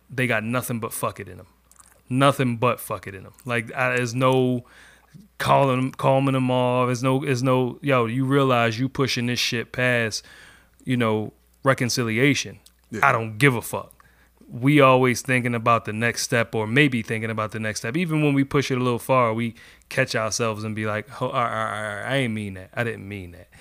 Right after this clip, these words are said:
Speaker 1: They say that shit. Fuck your mom. Your mom sucked the postman dick. I seen it. I got the video." And you be like, "Bitch,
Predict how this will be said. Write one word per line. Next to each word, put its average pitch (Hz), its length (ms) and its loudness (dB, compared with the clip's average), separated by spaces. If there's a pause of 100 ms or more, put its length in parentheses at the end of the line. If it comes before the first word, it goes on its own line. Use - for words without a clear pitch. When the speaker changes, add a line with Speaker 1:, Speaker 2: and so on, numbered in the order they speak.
(340)
Speaker 1:
They 123 160 4
say 107 220 -4
that 104 200 -4
shit. 107 220 -8
Fuck - 320 -6
your 110 80 -6
mom. 110 360 0
Your 104 80 -8
mom 110 300 -2
sucked 117 220 -4
the - 60 -16
postman 110 540 -6
dick. 117 220 -4
I 95 80 -8
seen 117 320 -4
it. 113 80 -6
I 107 60 -4
got 101 200 -8
the 104 80 -14
video." 92 420 -12 (320)
And - 80 -8
you 139 80 -2
be 120 80 -10
like, 101 300 -12
"Bitch, 285 320 4